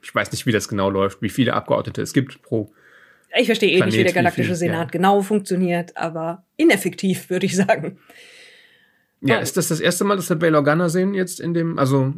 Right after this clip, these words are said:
Speaker 1: im animierten Bereich? Ja, ne?
Speaker 2: Also wenn, in, in, wenn wir in diese Reihenfolge gucken, ja. Aber diese Folge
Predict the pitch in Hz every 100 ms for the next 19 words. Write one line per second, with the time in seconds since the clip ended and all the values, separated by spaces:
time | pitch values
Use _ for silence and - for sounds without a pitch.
0 | - 143 147 - 139 143 143 151 143 143
1 | 139 143 - 117 104 170 - 240 240 247
2 | 254 247 240 240 240 226 214 - 202 226
3 | 240 226 247 311 311 302 294 262 269 262
4 | 233 208 180 226 277 277 262 262 - 302
5 | 370 277 339